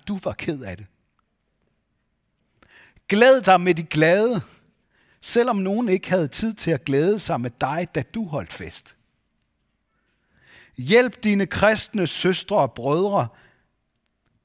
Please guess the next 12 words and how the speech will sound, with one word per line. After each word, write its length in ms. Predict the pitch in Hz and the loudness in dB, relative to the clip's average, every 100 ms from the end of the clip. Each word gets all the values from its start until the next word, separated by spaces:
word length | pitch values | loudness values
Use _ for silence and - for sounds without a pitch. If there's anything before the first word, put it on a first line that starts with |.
| - | -12
selvom 460 | - 190 196 165 | -2 0 0 -4
de 200 | - 196 | -4 -2
måske 340 | 202 180 - 151 | -2 -4 -4 -2
ikke 260 | 170 185 | -2 -4
så 300 | - - 175 - _ | -6 -6 -6 -8 _
dit 340 | 240 - - - - | -4 -4 -10 -16 -10
behov 360 | 127 117 113 | -8 -6 -8
for 160 | 120 104 | -10 -12
hjælp. 360 | 87 98 80 - _ _ _ _ _ _ _ _ _ _ _ _ _ _ _ _ _ _ _ _ _ _ _ _ _ _ _ | -10 -10 -12 -20 _ _ _ _ _ _ _ _ _ _ _ _ _ _ _ _ _ _ _ _ _ _ _ _ _ _ _
Bliv 220 | 143 165 139 135 | 0 0 0 0
ved 160 | 208 226 | 0 2
med 360 | 214 180 196 | 0 0 -2